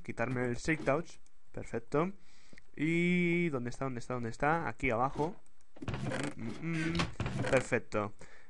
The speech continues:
Estos bloques son bloques de... De seta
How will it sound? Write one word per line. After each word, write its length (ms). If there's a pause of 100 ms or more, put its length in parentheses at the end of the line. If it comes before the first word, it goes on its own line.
(120)
Estos 320
bloques 500 (280)
son 480
bloques 420
de... 840
De 400
seta 520